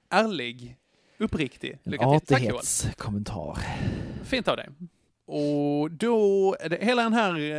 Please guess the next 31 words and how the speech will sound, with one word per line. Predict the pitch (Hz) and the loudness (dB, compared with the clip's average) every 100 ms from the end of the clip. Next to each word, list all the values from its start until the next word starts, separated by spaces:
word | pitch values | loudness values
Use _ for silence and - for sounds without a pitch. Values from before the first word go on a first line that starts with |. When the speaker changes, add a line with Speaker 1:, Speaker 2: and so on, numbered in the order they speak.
| 151 | -2
Speaker 1:
eh, | 151 | 0
helgen | 170 143 131 | 0 0 0
har | 143 | -2
jag | 131 | -2
ju, | 127 127 | -2 -6
eh, | - 139 131 151 - | -6 -4 -4 -2 -2
<laughs> | - | -2
ägnat | 160 175 143 131 | -2 -2 -2 -2
åt | 143 | -4
att | 147 | -6
fixa | - 151 139 127 | -8 -4 -2 -2
ventilationen | 139 135 180 190 220 196 - 415 175 131 127 131 | -6 0 2 2 0 -2 0 0 0 -2 -4 -6
i | 156 156 | -8 -10
mitt | 160 170 - | -10 -14 -12
kök, | - 208 - _ _ - - _ | -10 -10 -12 _ _ -20 -20 _
som | - 139 | -18 -14
jag | 131 | -12
ju | 131 | -12
fick | 151 - _ _ 175 | -16 -18 _ _ -8
O | 208 | -6
V | 147 | -4
K-backning | 127 135 120 117 - 127 120 | -2 -2 0 -2 -4 -8 -6
på | 131 120 | -4 -2
där | 143 120 | 0 -2
runt, | 120 117 - | -4 -12 -10
eh, | 123 117 123 | -8 -6 -8
julas. | 131 139 156 117 - - | -6 -2 -2 -4 -8 -6
Speaker 2:
Ja, | 110 123 127 | -2 0 0
just | 98 120 175 - - | 0 -2 -2 -4 -12
det, | - - | -14 -14
ja. | - | -20